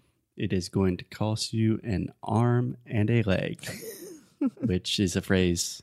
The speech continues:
Speaker 1: that means it's going to cost a lot of money.
Speaker 2: Uh-huh.
Speaker 1: Like seven hundred and fifty dollars just for the ambulance.
Speaker 2: Yeah.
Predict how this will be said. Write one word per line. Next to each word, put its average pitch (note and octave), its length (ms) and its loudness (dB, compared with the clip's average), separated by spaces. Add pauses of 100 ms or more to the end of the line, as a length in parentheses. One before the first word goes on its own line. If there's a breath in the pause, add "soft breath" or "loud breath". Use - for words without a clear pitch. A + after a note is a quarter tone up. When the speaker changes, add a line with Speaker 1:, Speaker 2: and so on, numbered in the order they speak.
Speaker 1:
that F#2+ 200 -2
means F2+ 440 0 (140)
it's - 120 -2
going A2 140 6
to F#2 80 2
cost F#2 280 -2
a G2 100 -6
lot G2 280 2
of F#2+ 80 -2
money. - 460 -4
Speaker 2:
Uh-huh. F#3+ 580 0
Speaker 1:
Like E2+ 260 -2
seven F#2 360 2
hundred F#2+ 280 4
and F2+ 140 -2
fifty B2 260 -4
dollars A2+ 460 0
just E3+ 420 0
for D3 240 4
the B2 200 0
ambulance. - 580 -2
Speaker 2:
Yeah. F#3 360 0